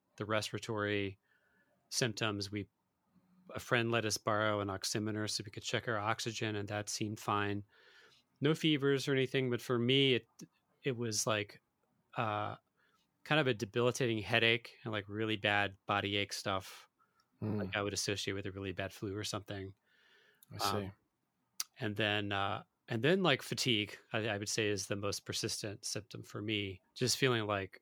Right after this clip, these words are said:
Speaker 1: hitting a wall, like, late morning, early afternoon every day, and just basically not being able to function for the rest of the day.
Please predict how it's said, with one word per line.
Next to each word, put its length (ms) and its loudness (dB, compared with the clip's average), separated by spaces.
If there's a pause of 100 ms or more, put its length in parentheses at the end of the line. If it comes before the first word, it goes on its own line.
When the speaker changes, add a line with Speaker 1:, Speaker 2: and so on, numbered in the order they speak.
(120)
Speaker 1:
hitting 360 2
a 100 2
wall, 500 2
like, 280 -6 (120)
late 220 0
morning, 400 0
early 260 0
afternoon 380 -2
every 200 -2
day, 340 -2
and 80 -8
just 180 -8
basically 360 -2
not 240 -2 (580)
being 140 -2
able 160 -2
to 80 -8
function 400 -4
for 140 -10
the 100 -4
rest 260 -2
of 60 -16
the 180 -4
day. 340 -6